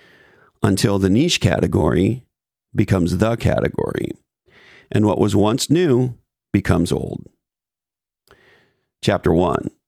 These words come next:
This is called category neglect. Category neglect doesn't come from people being stupid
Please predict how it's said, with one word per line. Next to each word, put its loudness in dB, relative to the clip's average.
This 0
is 0
called -4
category -2
neglect. -4
Category -2
neglect -2
doesn't 0
come 0
from 0
people 0
being 0
stupid -2